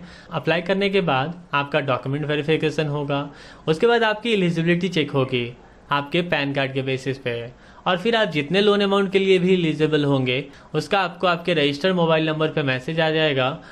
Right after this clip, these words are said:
और वहाँ से आप जान जाएंगे कि आप इतना लोन ले सकते हैं। फिर दोस्तों एचडीएफसी वाले की तरफ से आपको एक कॉल भी आएगा जो कि आपको सारी चीज़ें रीडायरेक्ट करेंगे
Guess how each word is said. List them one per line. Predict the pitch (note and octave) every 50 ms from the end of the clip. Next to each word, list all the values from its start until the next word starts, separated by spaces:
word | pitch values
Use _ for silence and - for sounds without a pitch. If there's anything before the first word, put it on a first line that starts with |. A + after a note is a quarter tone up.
| - - -
और | G3 G3
वहाँ | G3 G3 G3 G#3
से | G#3 G#3+ A3+
आप | A3 G#3+ E3+
जान | D#3+ D3+ D3+ D#3+ E3
जाएंगे | E3+ E3 D#3 D3+ D#3+ E3+
कि | E3+ F#3
आप | F3 E3 E3+ D#3
इतना | C#3+ - D3+ D3
लोन | C#3+ C#3 C#3+ D#3+
ले | D#3+ C#3 C3
सकते | C3 - C3 C3+ - B2+
हैं। | B2 A#2+ A#2+ B2 A#2+ A#2 A2+ B2 - - - - - - - -
फिर | C#3 C#3
दोस्तों | C#3+ D#3 D3+ D3 - F3
एचडीएफसी | D#3+ D3+ C#3+ C#3+ D#3 F#3 F3+ F3 F3+ F#3
वाले | F3 D#3+ D#3 D#3 D#3+
की | D#3+ E3+
तरफ | D#3+ D#3 D3 C#3+ C#3+ C#3+
से | C#3+ - C3+ C3+ C#3 - - - - - -
आपको | D3+ D#3 D#3+ - -
एक | F#3 F#3+ F#3 F#3
कॉल | D#3+ D3+ D3 C#3+
भी | C#3 C#3 C#3 C3+
आएगा | C3 B2+ B2 B2 A#2+ A#2+ A#2 A#2 A#2 - - - - -
जो | C3+ C3+ D3
कि | D3+ F3+ F#3+
आपको | F3 E3+ E3 E3+ - F#3
सारी | F3 - D3+ C3+ C3+ D3
चीज़ें | D3+ - E3+ D#3 D#3 D#3+ D#3
रीडायरेक्ट | C#3+ C#3 C#3 C#3 C#3+ D#3+ E3+ E3+
करेंगे | E3+ D#3 D#3 D#3+ D#3+ D3 C#3 C3